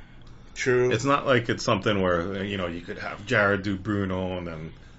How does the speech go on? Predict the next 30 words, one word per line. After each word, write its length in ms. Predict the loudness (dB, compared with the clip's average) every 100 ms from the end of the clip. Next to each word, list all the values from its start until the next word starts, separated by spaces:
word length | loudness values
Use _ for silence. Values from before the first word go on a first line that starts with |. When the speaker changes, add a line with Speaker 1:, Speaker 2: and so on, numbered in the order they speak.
| -6
Speaker 2:
one 160 | 0 2
of 100 | 4
us 180 | 2 2
come 240 | 0 2
in 120 | 2
and 100 | 0
do 140 | 0 0
another 360 | 4 4 4
guy, 320 | 4 4 4
'cause 380 | 0 -4 -6 -8 -14 -18 -20 -20 -6
they 80 | -4
all 160 | -2
sing 260 | 2 4 4
too 200 | 2 6
damn 240 | 8 6
high. 340 | 4 4 4 0 -12 -14
Speaker 1:
True. 520 | -8 0 4 4 2 -4 -14 -20 -2
I 180 | 2 4
just 280 | 2 -2 0
think 320 | 2 2 0 -12 -20 -20 -14
Bruno 340 | -4 2 2
Mars 880 | 4 4 6 6 4 0 -4 -10 -12 -16
is 340 | -10 -8 -8 -10 -12 -16
crying 520 | -2 2 4 4 0
for 220 | -2 -4
help 480 | 0 0 -2 -6 -10
because 500 | -10 -2 0 0 -4
he's 220 | -10 -6
stuck 500 | -4 -4 -2 -2 -2
in 320 | -4 -6 -8